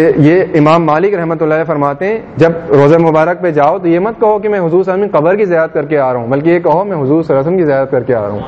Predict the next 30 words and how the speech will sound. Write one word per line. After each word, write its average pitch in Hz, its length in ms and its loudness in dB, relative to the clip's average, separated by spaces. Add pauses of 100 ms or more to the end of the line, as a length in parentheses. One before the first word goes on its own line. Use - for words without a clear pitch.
(360)
کیونکہ 165 200 6
اپنی 190 240 4
قبر 185 220 4
مبارک 175 440 0
میں 214 160 -2
حیات 147 320 -2
ہے۔ 131 80 -8 (100)
ماشاءاللہ 151 340 -2
تو 165 80 -4
کہہ 147 140 0
دیجیے۔ 151 280 -2 (400)
یہ 160 100 6
اہل 156 220 4
سنت 180 360 2
والجماعت 165 560 -2
جو 170 140 -2
چار 160 220 4
امام 147 320 -2
ہیں، 135 80 -4
اہل 143 200 0
سنت 160 240 -2
والجماعت 151 440 -2
میں 202 220 -2 (500)
چار 175 280 4
امام 143 240 2
ہیں، 139 100 -2
امام 156 320 -2
حنیفہ، 151 300 -2
امام 156 360 -2
شافعی، 151 400 -2